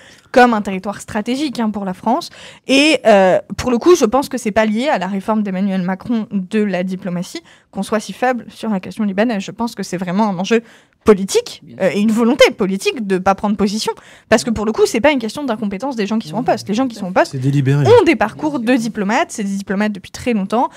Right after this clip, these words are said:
Speaker 1: qui défendent, euh, enfin, qui, pour le coup, sont en tout cas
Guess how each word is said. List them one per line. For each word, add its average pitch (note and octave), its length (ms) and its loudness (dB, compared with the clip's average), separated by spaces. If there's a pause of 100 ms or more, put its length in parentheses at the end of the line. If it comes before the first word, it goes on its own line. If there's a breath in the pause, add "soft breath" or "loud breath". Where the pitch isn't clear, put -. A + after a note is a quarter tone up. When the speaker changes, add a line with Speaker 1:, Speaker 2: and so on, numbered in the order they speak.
(220 loud breath)
Speaker 1:
qui - 100 -8
défendent, B3 440 2
euh, D#3+ 160 2
enfin, F#3+ 180 -10
qui, - 160 -18
pour G#3 200 -6
le G#3+ 60 2
coup, G4 140 6 (680 soft breath)
sont - 160 -4
en A#3+ 60 2
tout A3+ 80 -6
cas D4+ 220 0